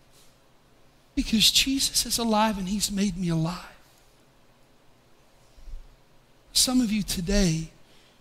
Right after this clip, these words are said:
that's not your story. It's the story of Lazarus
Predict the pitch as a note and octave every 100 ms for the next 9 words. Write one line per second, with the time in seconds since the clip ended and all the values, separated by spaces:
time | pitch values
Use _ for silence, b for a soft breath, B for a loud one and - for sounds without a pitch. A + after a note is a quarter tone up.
0 | _ _ - - _ _ _ - _ _
1 | _ - G#3+ A3 - B3 F3+ F#3+ - -
2 | F#3 G#3 F#3 D3+ - C#3+ - - - -
3 | - - _ _ - _ _ _ _ _
4 | _ - - C#4 C4+ G#3+ G#3+ C#4+ - -
5 | - - - -